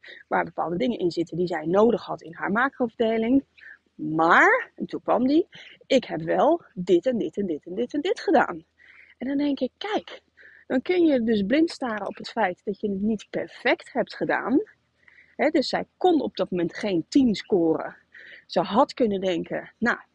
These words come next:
dan geef ik er even een paar weken helemaal de brui aan. Dan zie ik het wel weer als ik terug ben in Nederland. Dus ik ga gewoon voor een één.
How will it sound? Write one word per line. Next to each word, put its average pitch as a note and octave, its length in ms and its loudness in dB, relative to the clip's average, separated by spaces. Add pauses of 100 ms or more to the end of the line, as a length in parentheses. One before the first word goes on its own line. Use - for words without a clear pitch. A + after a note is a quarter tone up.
(120)
dan F#3 100 -8
geef F#3+ 220 0
ik A3 100 -16
er F3 100 -14
even F3+ 220 -10
een F3+ 60 -8
paar F#3 220 0
weken E3+ 280 -2
helemaal G3 400 2
de G#3 80 -2
brui F#3 300 0
aan. E3+ 120 -6
Dan F3 100 2
zie A3 140 -2
ik G#3 60 -6
het F3+ 80 -8
wel F3 180 0
weer E3+ 80 0
als E3+ 160 -8
ik - 60 -20
terug F3 160 -4
ben E3 140 -4
in E3+ 100 -2
Nederland. F3 540 -2 (400)
Dus G#3 200 4
ik - 220 -2
ga F#3 160 -2
gewoon E3+ 300 -2
voor F3 160 -4
een - 140 -6
één. F3+ 400 2